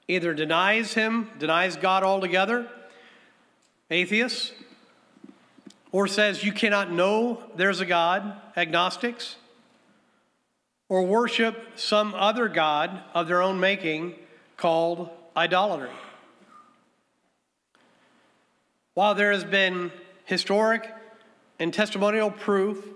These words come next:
and witnesses of the works of Jesus, and Jesus says, in particular, I think in our application this morning of what we see, Beware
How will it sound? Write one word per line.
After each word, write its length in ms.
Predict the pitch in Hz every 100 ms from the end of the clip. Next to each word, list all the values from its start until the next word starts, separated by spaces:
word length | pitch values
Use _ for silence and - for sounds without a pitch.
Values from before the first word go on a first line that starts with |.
| - - _ -
and 180 | 175 175
witnesses 640 | 226 202 185 180 175 170 - - - _
of 180 | 180 170
the 80 | 170
works 340 | 165 180 -
of 120 | 165
Jesus, 580 | 151 214 156 147 151 - - - - - - _ _ _ -
and 140 | 185
Jesus 320 | - 262 233
says, 520 | - 202 180 165 170 - - - _ _ _ _ _ -
in 140 | 190
particular, 400 | 190 180 254 202
I 80 | 180
think 220 | 180 185
in 60 | 180
our 140 | 185
application 540 | 185 165 156 175 - 156
this 160 | 147
morning 400 | 185 214 180 156
of 60 | 156
what 160 | 160
we 100 | 160
see, 480 | 156 - 214 156 147 - - - - _ -
Beware 920 | 185 208 165 180 226 240 247 240 -